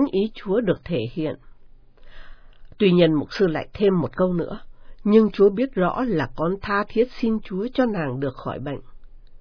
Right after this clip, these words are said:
Lần cầu nguyện này, mục sư Gary hoàn toàn thất bại. Vợ của mục sư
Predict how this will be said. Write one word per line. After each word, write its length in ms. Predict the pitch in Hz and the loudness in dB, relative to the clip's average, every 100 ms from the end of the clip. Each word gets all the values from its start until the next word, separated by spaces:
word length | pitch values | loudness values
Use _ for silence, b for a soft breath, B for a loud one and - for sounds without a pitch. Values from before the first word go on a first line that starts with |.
| - - - - - - - - - - - - - - - | -20 -20 -18 -14 -14 -14 -16 -18 -18 -20 -20 -18 -16 -16 2
Lần 280 | 214 202 185 | 6 6 6
cầu 160 | 202 | 6
nguyện 320 | 190 190 190 185 | 8 6 4 0
này, 280 | 180 170 | 2 4
mục 140 | 165 156 - | 4 0 0
sư 120 | 254 | 2
Gary 260 | 240 240 240 | 4 6 6
hoàn 280 | 208 165 143 | 4 0 -2
toàn 180 | 151 98 | -6 -6
thất 140 | 269 - 180 | -10 -10 -8
bại. 260 | 156 - - - b b b b | -8 -8 -14 -18 b b b b
Vợ 240 | 185 196 175 | 2 2 2
của 80 | 180 | 2
mục 220 | 175 - | 2 0
sư 240 | - 277 | 2 2